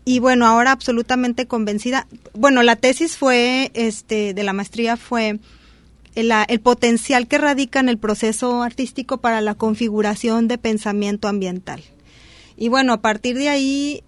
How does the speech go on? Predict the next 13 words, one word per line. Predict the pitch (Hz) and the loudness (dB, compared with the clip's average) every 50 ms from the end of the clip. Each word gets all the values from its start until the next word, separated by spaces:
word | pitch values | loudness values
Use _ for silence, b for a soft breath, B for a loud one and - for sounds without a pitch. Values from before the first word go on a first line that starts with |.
| _ - | _ -8
eh, | 226 214 196 190 185 180 175 175 170 165 175 - - - - - - - - - | -6 -6 -4 -4 -6 -6 -8 -10 -12 -14 -16 -18 -20 -20 -20 -20 -20 -20 -12 -6
he | - 247 | -6 -2
trabajado | 247 294 311 302 285 269 - 262 254 277 285 | 0 2 2 4 2 2 2 0 0 2 2
mucho, | 262 269 269 277 - - - 277 294 330 339 339 _ _ - _ _ _ _ _ _ _ _ _ | 0 0 0 -2 -4 -6 -6 -4 -4 -4 -6 -10 _ _ -20 _ _ _ _ _ _ _ _ _
tengo | - 240 240 240 277 | -6 -4 -2 -2 -2
mucho | 262 294 262 - 311 | -2 -2 -2 -2 -4
interés | 269 - 262 233 226 226 233 226 - | -2 0 0 0 0 0 0 -2 -2
en, | 277 269 254 247 - - | -2 0 0 -2 -2 -4
en | 220 214 202 202 196 185 185 - - - - 208 - _ - | -4 -4 -4 -4 -4 -6 -8 -10 -10 -10 -12 -12 -14 _ -14
cómo | - - 226 240 247 | -10 -6 -4 -4 -4
reposicionar | 240 233 220 214 226 240 233 233 226 - 240 233 - 240 226 - - 233 226 226 233 247 254 262 269 269 277 285 B B B B B B B B B B | -4 -4 -6 -4 -2 0 0 0 -2 -2 -2 -2 -2 -2 -6 -4 -4 -4 -2 -2 -2 -2 -2 -2 -4 -4 -6 -8 B B B B B B B B B B
el | 240 247 254 254 | -4 -2 2 2
arte, | 240 240 254 254 247 - - 269 262 277 262 233 | 4 4 2 0 -2 -6 -6 -6 -6 -6 -8 -12